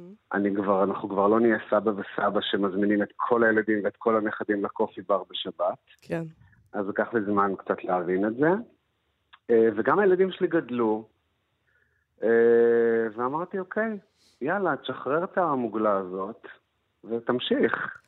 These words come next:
Speaker 2: אז אפרופו הילדים שלך, ויש לך ארבעה, בוא נגיד, לא צחוק,
Speaker 1: נכון.
Speaker 2: אה,
Speaker 1: נכון.
Speaker 2: הספר הזה נפתח דווקא לא עם קריית אתא וסיפור הילדות, אלא עם תיאור של, אה, כמה וכמה וכמה שנים קדימה, ארבעת הילדים שלך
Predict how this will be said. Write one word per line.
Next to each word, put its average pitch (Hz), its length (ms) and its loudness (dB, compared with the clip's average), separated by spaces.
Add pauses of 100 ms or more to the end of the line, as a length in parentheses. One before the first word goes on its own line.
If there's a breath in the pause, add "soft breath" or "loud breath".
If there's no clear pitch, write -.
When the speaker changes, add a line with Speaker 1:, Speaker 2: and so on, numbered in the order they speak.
Speaker 2:
אז 196 240 -2
אפרופו 214 380 2
הילדים 320 480 2
שלך, 370 360 0 (320)
ויש 202 360 2
לך 262 140 0
ארבעה, 180 520 2
בוא 185 120 2
נגיד, 170 420 -4 (160)
לא 226 100 -2
צחוק, 277 460 -2
Speaker 1:
נכון. - 120 -16 (380 loud breath)
Speaker 2:
אה, 202 120 2
Speaker 1:
נכון. 294 100 2
Speaker 2:
הספר 294 300 -2
הזה 285 200 4
נפתח 320 600 0
דווקא 294 340 0
לא 285 140 4
עם 392 120 2
קריית 247 380 2
אתא 196 560 2
וסיפור 208 420 -2
הילדות, 196 640 4
אלא 214 160 4
עם 208 320 2
תיאור 311 300 4
של, 320 260 0
אה, 240 200 0
כמה 330 220 2 (100)
וכמה 294 400 2
וכמה 277 360 0
שנים 247 320 0
קדימה, 247 480 -2
ארבעת 214 400 0
הילדים 220 420 -2
שלך 294 320 -2